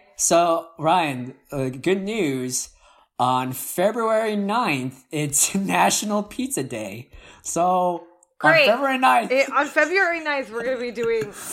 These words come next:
Speaker 2: Slice. Done.
Speaker 1: Yes, yes, um,
Speaker 2: Because I know we're gonna be watching My Bloody Valentine for Valentine's Day. Now the question is, will be, will we be watching the original or the remake?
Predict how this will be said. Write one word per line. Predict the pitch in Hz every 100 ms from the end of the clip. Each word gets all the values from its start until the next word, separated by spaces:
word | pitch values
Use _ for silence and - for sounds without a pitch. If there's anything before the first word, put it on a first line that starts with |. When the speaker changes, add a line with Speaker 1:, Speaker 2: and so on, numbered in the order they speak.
| - - -
Speaker 2:
Slice. | - 247 165 151 - - -
Done. | 233 208 165 190 _
Speaker 1:
Yes, | 170 156 117 - - _
yes, | 156 147 - -
um, | 165 160 156 156 151 151
Speaker 2:
Because | 240 - 262 247 240 -
I | 220 240
know | 233 240 240
we're | 220 220
gonna | 214 220 208
be | 196
watching | 180 185 180 165
My | 165
Bloody | - - 69
Valentine | 78 92 62 165 - - 185 - _ _ _
for | -
Valentine's | 185 - - _ 185 - _ -
Day. | - 175 _ _ _ _ _
Now | 233 269
the | 262
question | 262 269 - 254
is, | 247 226 208 175
will | 180 196
be, | 190 180 165
will | 175 196 208
we | 208 208
be | 170 202
watching | 175 180 180 185 175 170 170 _ _ _ -
the | 185 214
original | 190 190 175 175 175 233 _ _ _ -
or | 226
the | 220
remake? | 196 240 233 170 165